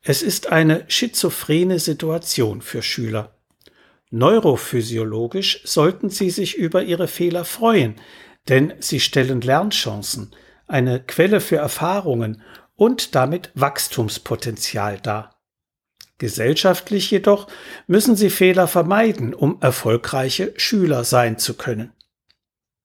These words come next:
Da Lehrkräfte Noten geben müssen, bleibt als realistischer Weg nur, deutlich zwischen Leistungskontrolle und Lernprozess zu unterscheiden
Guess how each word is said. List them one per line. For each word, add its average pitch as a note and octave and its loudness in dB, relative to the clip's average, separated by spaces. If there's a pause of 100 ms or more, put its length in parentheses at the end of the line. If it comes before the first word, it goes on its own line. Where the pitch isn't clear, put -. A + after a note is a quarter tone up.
(760)
Da F3+ 2
Lehrkräfte E3+ 2
Noten E3+ 0
geben D3+ 2
müssen, F#3+ -4 (480)
bleibt G3+ 0
als D3 0
realistischer A#2+ 0
Weg C3 -2
nur, G#3 0 (480)
deutlich G#3 2
zwischen A#2+ -2
Leistungskontrolle C#3+ 0
und - -8
Lernprozess B2 -2
zu - -2
unterscheiden D#3 0